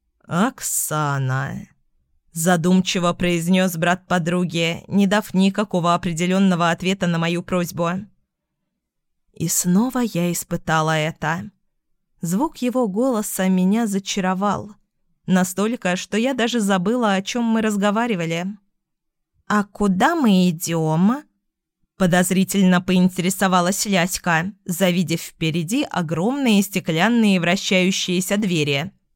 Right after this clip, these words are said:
за которыми отчетливо проглядывалась улица.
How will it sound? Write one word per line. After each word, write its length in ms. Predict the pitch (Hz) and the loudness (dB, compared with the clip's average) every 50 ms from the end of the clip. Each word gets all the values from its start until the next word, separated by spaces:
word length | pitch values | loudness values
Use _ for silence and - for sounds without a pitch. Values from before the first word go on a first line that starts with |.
| _ _ | _ _
за 240 | - 170 165 175 180 | -8 -4 -4 -2 -2
которыми 760 | - 165 160 - - 262 320 330 339 330 302 277 277 277 262 - | -2 -2 -2 0 0 0 0 2 0 0 -2 -2 -2 -2 -2 -2
отчетливо 840 | - 190 196 - _ - - - 156 208 - - - 294 294 294 302 | -2 -2 -2 -2 _ -8 -8 -6 -4 -6 -6 -4 -4 -2 0 0 -2
проглядывалась 880 | 302 - 302 294 220 220 185 170 175 170 185 180 180 170 185 - - - | -2 -2 -4 -2 0 0 0 0 0 0 0 0 0 -2 -2 -2 -4 -4
улица. 720 | 160 160 160 175 - - - - 180 165 170 196 208 | -4 -4 -4 -4 -6 -6 -6 -2 -2 -2 -2 -4 -6